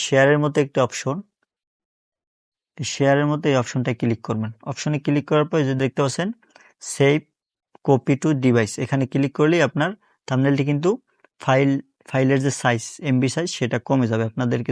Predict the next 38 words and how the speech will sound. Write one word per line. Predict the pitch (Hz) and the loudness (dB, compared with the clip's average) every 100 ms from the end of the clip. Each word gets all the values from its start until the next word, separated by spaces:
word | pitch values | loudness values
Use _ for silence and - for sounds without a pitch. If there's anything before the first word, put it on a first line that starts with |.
| 120 | -2
যদি | 120 117 | 0 0
আবার | 123 117 | 0 0
দেখাই | 120 147 220 _ - - | -2 -2 -6 _ -20 -14
তাহলে | - 127 135 | -4 0 0
আপনারা | 147 127 123 | 0 -2 -2
বুঝতে | 120 - 120 | -4 -6 -4
পারবেন। | 113 110 151 _ _ _ _ _ | -4 -6 -12 _ _ _ _ _
তো | 139 | 0
এই | 135 | 2
যে | 143 | 2
দেখতে | 147 156 | 0 0
পাচ্ছেন | 151 - 147 | -2 -2 -2
এখানে | 139 139 | -2 -2
কিন্তু | 143 147 190 277 _ _ _ _ _ 127 | -2 -2 -2 -4 _ _ _ _ _ -4
এই | - | -2
ফাইলের | 131 131 143 - | 0 0 -2 -2
সাইজটা | 127 120 - 131 | -2 0 -2 -2
কিন্তু | 147 170 - | -2 -4 -4
কমে | 131 127 120 | 0 0 0
গেছে। | 110 - - | -2 -4 -8
তো | 127 113 | -6 -4
ডিটেলসে | 123 135 127 131 | -2 -4 -2 -2
গেলে | 147 156 135 | 0 2 2
যে | 135 | 0
দেখতে | 131 - | -2 -2
পাচ্ছেন | 143 - 214 - _ - | -2 -2 -6 -8 _ -6
সাতশো | - 127 - 143 | -2 0 0 0
তিরিশ | 139 131 - | 0 0 0
কেবি | - 123 | 0 2
হয়ে | 120 117 | 2 2
গেছে। | 110 113 | 0 -2
তো | 147 143 | 0 0
এই | 123 | 0
সাতশো | 135 - 135 | -2 -2 -2
তিরিশ | 135 135 - | 0 -2 0
কেবির | 147 175 196 _ _ - - - - | 2 2 0 _ _ -20 -20 -12 -2
এই | 127 | -2
ফাইলের | - 131 139 | 2 2 2